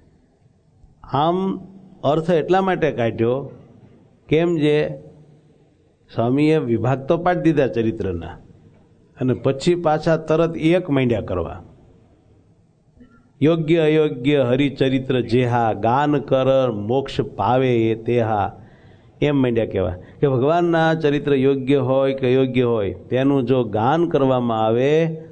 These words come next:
તો ગાન કરનારાનો મોક્ષ થાય છે. સર્વે ચરિત્ર જીવને માટે મોક્ષની ખાણ જેવા છે.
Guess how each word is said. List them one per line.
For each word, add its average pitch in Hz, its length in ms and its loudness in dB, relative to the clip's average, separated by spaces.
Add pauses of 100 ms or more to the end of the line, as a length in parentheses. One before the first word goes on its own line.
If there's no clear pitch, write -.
(180)
તો 117 120 0
ગાન 117 340 0
કરનારાનો 110 640 -2
મોક્ષ 110 400 -4
થાય 110 440 -2
છે. 110 260 -2 (440)
સર્વે 160 420 2 (180)
ચરિત્ર 123 380 -2 (460)
જીવને 120 560 0
માટે 107 540 -2
મોક્ષની 110 800 -2
ખાણ 123 480 -2
જેવા 107 400 0
છે. 110 260 -2